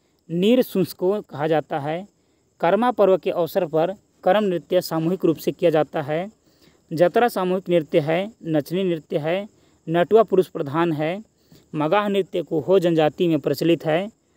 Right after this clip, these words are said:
अग्नि धार्मिक नृत्य है और पंडवहिया नृत्य जन्मोत्सव के अवसर पर किया जाता है। नचनी नृत्य एक पेशेवर नृत्य है।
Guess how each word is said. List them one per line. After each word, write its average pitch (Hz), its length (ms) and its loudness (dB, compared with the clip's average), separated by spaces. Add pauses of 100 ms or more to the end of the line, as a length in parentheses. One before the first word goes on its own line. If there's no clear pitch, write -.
(240)
अग्नि 208 300 0
धार्मिक 175 440 -2
नृत्य 170 360 -4
है 170 320 -4 (540)
और 170 180 2
पंडवहिया 208 540 2
नृत्य 175 380 -2
जन्मोत्सव 165 540 2
के 156 120 0
अवसर 151 180 0
पर 143 80 -6
किया 160 200 -4
जाता 151 300 -2
है। 151 280 -2 (460)
नचनी 190 340 2
नृत्य 202 300 4
एक 190 360 4
पेशेवर 175 380 0
नृत्य 143 340 -2
है। 123 320 -6